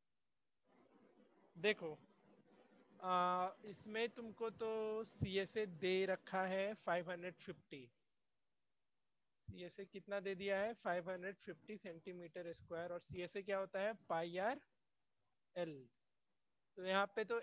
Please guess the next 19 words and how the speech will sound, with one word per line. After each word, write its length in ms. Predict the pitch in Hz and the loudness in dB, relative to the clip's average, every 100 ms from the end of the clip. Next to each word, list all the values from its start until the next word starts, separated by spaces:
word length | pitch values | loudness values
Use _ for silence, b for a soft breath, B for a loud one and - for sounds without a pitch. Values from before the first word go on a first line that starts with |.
| 190 | 0
L 140 | 196 | 0
भी 120 | 208 233 | 0 -2
नहीं 140 | 233 | -2
पता 280 | 240 226 226 | 0 2 2
था 120 | 226 | 2
इस 140 | 214 | -2
question 380 | - 220 - 220 | -4 -8 -6 -8
में, 180 | 196 202 | -8 -10
तो 1300 | - _ - - _ _ _ _ _ _ _ _ - - | -12 _ -20 -20 _ _ _ _ _ _ _ _ -20 -6
पहले 260 | 180 180 | -2 -2
तो 80 | 202 | -6
तुमको 300 | 196 208 208 | -10 -10 -4
L 180 | 196 196 | -2 -2
भी 100 | 220 | -4
find 300 | 214 214 202 | 0 0 2
out 140 | 202 - | -2 -2
करना 240 | 208 190 | -4 -2
होगा। 260 | 190 175 180 | -2 -2 -6
तो 160 | 185 | -8